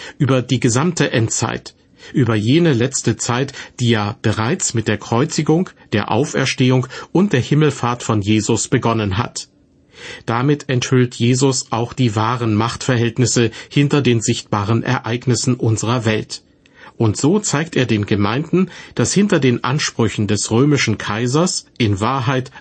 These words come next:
ein geistiger Feind steht, der aber im Grunde genommen schon lange besiegt ist. Und dieser Feind ist der Teufel, der Fürst der Finsternis. Der Teufel, den Jesus in den Visionen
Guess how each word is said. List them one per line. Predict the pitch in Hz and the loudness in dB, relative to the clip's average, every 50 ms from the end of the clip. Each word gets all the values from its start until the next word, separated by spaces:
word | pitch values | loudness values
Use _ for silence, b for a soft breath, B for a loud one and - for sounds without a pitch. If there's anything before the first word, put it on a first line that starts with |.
| B | B
ein | B 104 107 107 107 | B -2 -2 -2 0
geistiger | - 110 117 120 123 - - 123 107 123 117 | 0 -2 -2 -2 -2 -2 -4 -2 0 0 -2
Feind | - - - 110 107 107 - | -2 -2 -2 -2 -2 -2 -2
steht, | - - - 113 104 104 - B B B B B - | -2 0 0 0 0 0 -2 B B B B B -2
der | 107 110 - | -2 0 0
aber | 113 107 113 120 - | -2 -2 -2 -2 -2
im | - 104 98 | 0 -2 0
Grunde | - 107 143 202 220 165 139 | 2 2 2 2 4 2 2
genommen | 110 113 104 101 101 101 104 101 101 B B B | 2 4 2 2 2 0 0 -2 -2 B B B
schon | B - - 113 107 107 | B 0 2 2 2 2
lange | 101 107 113 123 120 120 117 | 2 0 0 2 0 0 2
besiegt | - 127 120 104 107 113 104 - - | 2 0 0 2 0 -2 -2 -4 -4
ist. | - 113 107 - - - - b b b b b b b | -2 -2 -2 -2 -4 -8 -12 b b b b b b b
Und | 113 104 101 - | -2 -2 -2 0
dieser | 139 147 165 156 170 160 | 0 0 0 2 0 0
Feind | 156 - - 110 107 110 120 123 - - | 0 -2 -2 -2 -2 -2 -4 -6 -6 -4
ist | - 110 104 - - | -2 -2 -2 0 -2
der | 120 120 123 | -2 -2 -2
Teufel, | - - 113 104 95 - 110 107 107 104 B B B B B - | -2 -2 0 0 0 0 0 0 0 -2 B B B B B -2
der | 104 98 | -2 -2
Fürst | - - - 120 117 117 110 - - - - - | -2 -2 0 2 2 2 0 -4 -8 -10 -10 -2
der | - 127 | -2 0
Finsternis. | 123 - - 120 107 - - - 107 107 107 117 - - - - _ _ _ _ _ _ _ _ _ B B B B B B B B B | 0 2 0 0 0 0 -2 -2 -2 -2 -2 -2 -4 -6 -8 -10 _ _ _ _ _ _ _ _ _ B B B B B B B B B
Der | - 123 127 | 0 0 0
Teufel, | - - 160 170 160 - 110 104 101 | 2 2 2 2 2 2 0 0 2
den | 104 120 110 104 | 2 2 0 2
Jesus | 117 143 160 147 - 160 156 - | 2 2 2 2 2 0 0 0
in | - 120 110 | 0 0 2
den | 110 107 104 95 | 2 0 0 0
Visionen | 110 110 101 98 110 117 139 147 147 147 151 151 156 | 0 0 0 2 2 4 4 4 4 4 2 0 -2